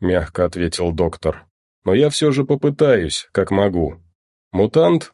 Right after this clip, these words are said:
укравший твоего друга, взаимодействует напрямую с мыслесферой Земли.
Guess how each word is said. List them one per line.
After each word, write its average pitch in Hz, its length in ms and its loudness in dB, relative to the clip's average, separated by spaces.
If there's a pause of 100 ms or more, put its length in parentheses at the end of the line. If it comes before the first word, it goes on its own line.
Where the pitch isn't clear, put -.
укравший 98 640 0
твоего 107 400 0
друга, 95 480 0 (160)
взаимодействует 127 1080 0
напрямую 131 720 2
с - 100 -4
мыслесферой 127 800 0
Земли. 113 560 0